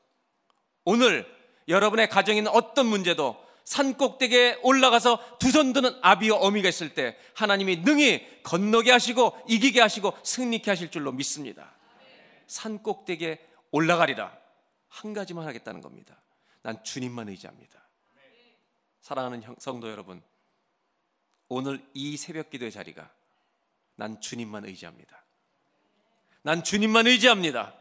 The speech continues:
하나님이 열어주시는 하늘문이 열리는 자리가 되기를 주의 이름으로 축원합니다. 또 한 가지가 있습니다. 그러나 우리는 실패할 때가 있습니다. 영적으로 쓰러질 때가 있습니다.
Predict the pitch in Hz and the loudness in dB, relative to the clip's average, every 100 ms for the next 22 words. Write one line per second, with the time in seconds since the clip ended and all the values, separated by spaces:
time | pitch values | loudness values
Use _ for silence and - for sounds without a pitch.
0 | _ _ _ _ _ - 180 160 156 143 | _ _ _ _ _ -6 -2 -2 -2 -2
1 | 147 160 - 170 175 - - - 240 247 | 0 -2 -4 -8 -8 -12 -14 -8 -4 -2
2 | 233 233 220 190 185 180 156 151 139 123 | -2 -2 0 0 -2 -4 -4 -2 -2 -4
3 | - - - 156 156 185 165 - _ - | -6 -20 -6 -4 0 0 0 -6 _ -10
4 | 165 175 175 175 139 143 131 127 - - | -2 0 0 -2 -6 -4 -4 -6 -8 -10
5 | 180 110 87 - - - _ _ _ _ | -10 -10 -16 -20 -20 -20 _ _ _ _
6 | _ _ _ _ - 180 165 147 117 95 | _ _ _ _ -10 -8 -6 -8 -10 -12
7 | - - - _ _ _ _ _ _ _ | -16 -18 -20 _ _ _ _ _ _ _
8 | _ _ _ _ _ _ _ _ _ _ | _ _ _ _ _ _ _ _ _ _
9 | _ _ _ _ _ - 127 117 110 113 | _ _ _ _ _ -12 -10 -10 -12 -14
10 | - 208 185 175 - - - - _ _ | -14 -18 -20 -20 -20 -20 -20 -20 _ _
11 | _ _ _ _ _ _ _ _ _ 135 | _ _ _ _ _ _ _ _ _ -4
12 | 160 185 202 190 190 - 262 202 - 139 | -2 -2 -6 -6 -6 -6 -6 -6 -10 -16
13 | 135 - - _ | -16 -20 -20 _